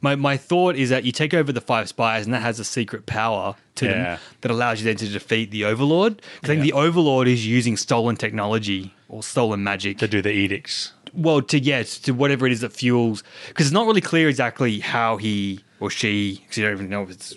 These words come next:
Speaker 1: what gender
Speaker 2: No.
Speaker 1: it is, you know,
Speaker 2: Yeah.
Speaker 1: uh, w-,
Speaker 2: It's
Speaker 1: how
Speaker 2: been
Speaker 1: it
Speaker 2: specifically vague about their gender.
Speaker 1: Yeah,
Speaker 2: Yeah.
Speaker 1: yeah, which I, li-, I really like that. There's so much.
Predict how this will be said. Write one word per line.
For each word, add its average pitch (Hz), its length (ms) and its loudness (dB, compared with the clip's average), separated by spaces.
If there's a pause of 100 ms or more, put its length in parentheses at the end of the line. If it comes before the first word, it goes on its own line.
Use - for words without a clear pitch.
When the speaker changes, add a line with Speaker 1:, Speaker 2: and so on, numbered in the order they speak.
Speaker 1:
what 98 140 -14
gender 110 280 0
Speaker 2:
No. 104 40 0
Speaker 1:
it 95 80 -2
is, 101 160 -2
you 110 120 -4
know, 101 80 -2
Speaker 2:
Yeah. 101 200 -4 (320)
Speaker 1:
uh, 110 240 0
w-, 87 640 -8 (440)
Speaker 2:
It's 135 180 -2
Speaker 1:
how 139 260 0
Speaker 2:
been 127 100 0
Speaker 1:
it 123 100 -4
Speaker 2:
specifically 117 680 -2
vague 98 400 0
about 90 280 -4 (220)
their 101 180 -2
gender. 92 460 -4 (100)
Speaker 1:
Yeah, 151 560 0 (220)
Speaker 2:
Yeah. - 120 -4
Speaker 1:
yeah, 117 440 2
which 147 140 -2
I, 180 80 4
li-, 156 160 2
I 175 80 -2
really 170 220 4
like 131 220 0
that. 123 180 0
There's 127 180 2
so 156 160 2
much. 143 200 4